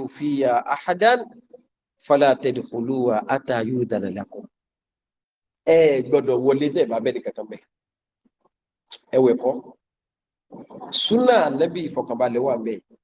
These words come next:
Ìlànà Ọlọ́run ìfọ̀kànbalẹ̀ wà ńbẹ̀. Ẹ dákun, ilé tá a kanlẹ̀kùn bẹ̀, tá a dúró ẹ̀ kankan. Tá a bá wọ bẹ̀, tá a bá jáde bí a, a wọlé àbẹ́ nì kankan. Ẹ dákun, tá a bá lọ tán tí wọ́n bá ní ẹ jí nǹkan bẹ̀,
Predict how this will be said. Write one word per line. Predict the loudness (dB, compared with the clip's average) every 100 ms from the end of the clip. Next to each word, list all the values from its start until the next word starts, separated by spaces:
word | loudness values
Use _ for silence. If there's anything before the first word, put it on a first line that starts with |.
| _ _ _ _ -20 -8
Ìlànà | 0 4 6
Ọlọ́run | 6 4
ìfọ̀kànbalẹ̀ | 2 -4 -6 -4 -2
wà | -4
ńbẹ̀. | -8
Ẹ | -10 -2
dákun, | -2 -2 -8 -8
ilé | -4 -2
tá | 2
a | 0
kanlẹ̀kùn | 0 -4 -4 -4 -4
bẹ̀, | 0
tá | 0
a | 0
dúró | -2 -4
ẹ̀ | -4
kankan. | -8 -14 -14 _ _ _ _ _ _ _ 0
Tá | 4
a | 4
bá | 4 2
wọ | 2 -2
bẹ̀, | -6 -8 _ _ _ _ _ _ _ _ _ _ 2
tá | 4
a | 6
bá | 2
jáde | 4 0 0 -6
bí | -6
a, | -8 -10 _ _ _ -2
a | 0
wọlé | 2 2 4
àbẹ́ | 4 4 2
nì | 0
kankan. | -4 -6 -6 -8 _ _ _ _ _ _ -4
Ẹ | 2
dákun, | 4 2 -6 -8 _ _ _ _ _ _ _ _ _ _ -10
tá | 4 4
a | 6
bá | 4
lọ | 2 -2
tán | 0 -2
tí | 0
wọ́n | 2
bá | 2
ní | 2
ẹ | -2
jí | -2 -6
nǹkan | -4 -4 -4
bẹ̀, | -6